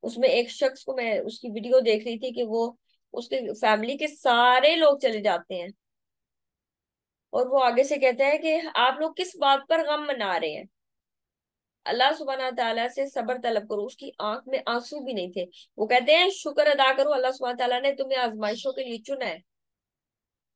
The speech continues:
तो हम अल्लाह सुब्हाना तआला से कहते हैं कि इन्ना लिल्लाहि व इन्ना इलैहि राजिऊन, हम तो अल्लाह की तरफ पलटने वाले हैं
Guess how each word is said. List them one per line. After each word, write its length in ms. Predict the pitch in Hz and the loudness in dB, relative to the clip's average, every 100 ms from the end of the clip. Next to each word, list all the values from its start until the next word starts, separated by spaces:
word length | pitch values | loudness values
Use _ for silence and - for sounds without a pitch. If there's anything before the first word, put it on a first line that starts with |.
| _ _ _ _ _ - | _ _ _ _ _ -10
तो 80 | 262 | -2
हम 260 | 247 269 269 | -2 -2 0
अल्लाह 180 | 233 277 | 0 0
सुब्हाना 260 | 262 254 | -2 -4
तआला 220 | 247 233 240 | -2 -2 -2
से 120 | 262 | -2
कहते 280 | 254 240 247 | -2 -2 -2
हैं 100 | 254 | -2
कि 60 | 247 240 | -4 -6
इन्ना 220 | 247 233 | -6 -6
लिल्लाहि 500 | 226 220 208 233 247 | -6 -4 -2 -2 -2
व 80 | 220 | -6
इन्ना 320 | - - 233 | 0 0 0
इलैहि 440 | 208 220 214 285 262 | -2 -2 -2 0 0
राजिऊन, 600 | 233 202 185 196 185 180 302 - 330 320 | 0 0 -2 -6 -8 -8 -12 -12 -8 -4
हम 120 | 226 262 | -4 0
तो 60 | 240 | 0
अल्लाह 220 | 240 254 | 2 0
की 120 | 277 | 0
तरफ 200 | 277 285 | -4 -2
पलटने 420 | 240 233 220 214 214 | -4 -4 -4 -4 -2
वाले 280 | 185 170 | -2 -4
हैं 140 | - | -8